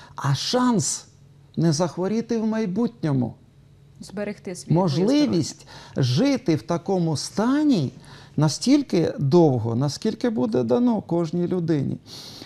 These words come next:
Speaker 1: І це, ну, це дуже серйозно. Я, наприклад, е, раніше займався якимсь бізнесом,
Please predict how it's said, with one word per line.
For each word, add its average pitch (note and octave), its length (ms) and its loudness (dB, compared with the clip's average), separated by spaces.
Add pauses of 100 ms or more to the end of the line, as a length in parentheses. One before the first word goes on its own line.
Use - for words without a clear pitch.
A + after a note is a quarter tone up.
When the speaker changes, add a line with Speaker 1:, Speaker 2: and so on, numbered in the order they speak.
(260)
Speaker 1:
І F#3+ 540 0
це, A3+ 420 2
ну, A3 240 2
це A#3+ 220 0
дуже G#3+ 340 0
серйозно. G3+ 580 -2
Я, A3+ 340 0
наприклад, G#3 640 0 (500)
е, B2 320 -2
раніше G3 500 2
займався G3 520 -2
якимсь F3 540 0
бізнесом, D#3+ 640 -2